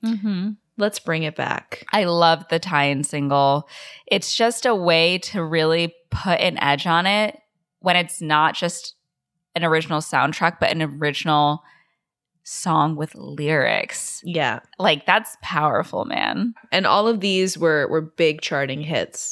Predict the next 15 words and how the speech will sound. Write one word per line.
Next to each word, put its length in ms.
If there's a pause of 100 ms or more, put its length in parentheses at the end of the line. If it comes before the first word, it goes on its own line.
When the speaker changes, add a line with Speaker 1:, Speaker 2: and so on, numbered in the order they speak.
(120)
Speaker 2:
so. 240
Speaker 1:
Right, 340
exactly. 880
Speaker 2:
Presenting 440
this 160
award, 420
we 140
have 460
the 240
wonderful 1000
Bobby, 760 (300)
the 140
afternoon 480
special 400
on 420